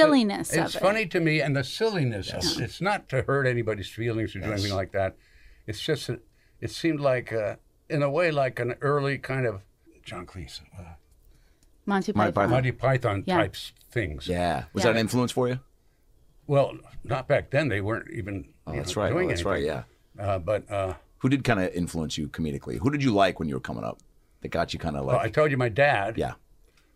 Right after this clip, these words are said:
Speaker 2: Um,
Speaker 1: Chaplin.
Speaker 2: Chaplin was my first favorite.
Speaker 3: No shit.
Speaker 2: Yeah,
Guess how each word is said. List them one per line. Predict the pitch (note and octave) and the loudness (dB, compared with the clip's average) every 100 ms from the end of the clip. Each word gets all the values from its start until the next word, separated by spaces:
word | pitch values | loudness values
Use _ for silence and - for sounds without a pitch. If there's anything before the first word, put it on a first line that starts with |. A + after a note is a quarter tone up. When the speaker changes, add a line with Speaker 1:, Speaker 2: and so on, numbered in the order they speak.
| - | -10
Speaker 2:
Um, | A2 G#2 G2+ G2 F#2+ D#2+ | -4 0 0 0 -4 -8
Speaker 1:
Chaplin. | - F3 E3+ - E3 F3 E3 _ _ _ _ _ _ _ - - _ - | -4 -2 0 -2 -4 -4 -6 _ _ _ _ _ _ _ -20 -20 _ -20
Speaker 2:
Chaplin | - B2 A#2+ A2 G#2+ | -4 0 0 0 -4
was | G2+ F#2 | -4 -6
my | G2 F#2 | -6 -8
first | - G#2+ F#2 - | -6 -6 -6 -8
favorite. | - G2 D2+ C#2+ - | -4 -4 -4 -10 -6
Speaker 3:
No | G2 | -4
shit. | G#2 - G#2+ F#2 - _ | -2 -2 -4 -6 -10 _
Speaker 2:
Yeah, | A#2+ F#2 | -6 -6